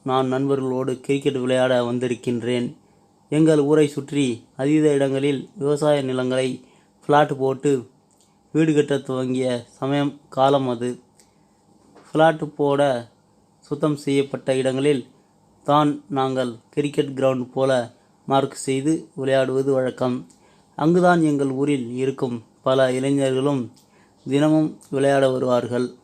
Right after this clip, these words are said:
அந்த ஏரியாவில் வீடுகள் மிகவும் குறைவு. ஆங்காங்கே இரண்டு, மூன்று வீடுகள் மட்டுமே,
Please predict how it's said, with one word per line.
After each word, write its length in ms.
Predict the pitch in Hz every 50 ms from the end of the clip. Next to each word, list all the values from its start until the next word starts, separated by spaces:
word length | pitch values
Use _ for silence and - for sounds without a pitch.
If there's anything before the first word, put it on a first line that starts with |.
| _ _ -
அந்த 320 | 127 127 135 147 143 151
ஏரியாவில் 720 | 147 139 139 143 139 139 135 131 127 131 147 139 123 113 - _ _ _ _ _ _ -
வீடுகள் 420 | 131 143 156 156 151 147 147 143 135
மிகவும் 440 | 131 131 131 135 139 139 139 139 127
குறைவு. 580 | - 127 127 123 123 123 120 123 123 120 - _ _ _ _ _ _ _ _ -
ஆங்காங்கே 800 | - 135 143 151 147 143 147 147 151 151 156 156 143 120 - - _ _
இரண்டு, 340 | - 139 143 147 147 143 139
மூன்று 400 | 139 135 135 135 127 131 131 131
வீடுகள் 460 | 139 143 143 139 135 143 139 135 - - _ _ _ _ _ _ _ -
மட்டுமே, 600 | 131 135 127 - 139 143 147 151 147 139 - -